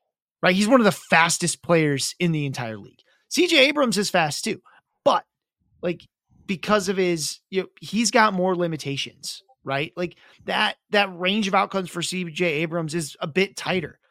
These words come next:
It's probably around what his projections are. But Elly De La Cruz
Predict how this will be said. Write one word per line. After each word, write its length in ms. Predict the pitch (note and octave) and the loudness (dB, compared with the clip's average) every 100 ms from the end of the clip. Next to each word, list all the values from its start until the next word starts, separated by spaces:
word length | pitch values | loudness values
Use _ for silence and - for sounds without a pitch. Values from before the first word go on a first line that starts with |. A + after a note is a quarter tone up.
| _ A3 | _ -6
It's 160 | B3 | -6
probably 580 | - - G3 G#3+ A3+ A#3 | -6 -2 -2 0 -2 0
around 380 | G3+ F3+ F#3 F3+ | 0 -2 -2 -2
what 120 | F#3+ | -4
his 100 | F#3 | -4
projections 560 | - E3 E3+ E3 D3+ A2+ | -6 -4 -4 -4 -8 -10
are. 220 | - _ - - | -16 _ -16 -10
But 140 | - | -4
Elly 240 | G#3+ C#4 A#3+ | -2 0 -2
De 160 | B3 | -2
La 80 | A3+ | -4
Cruz 480 | - A#3+ A3+ G3+ | -6 -8 -6 -6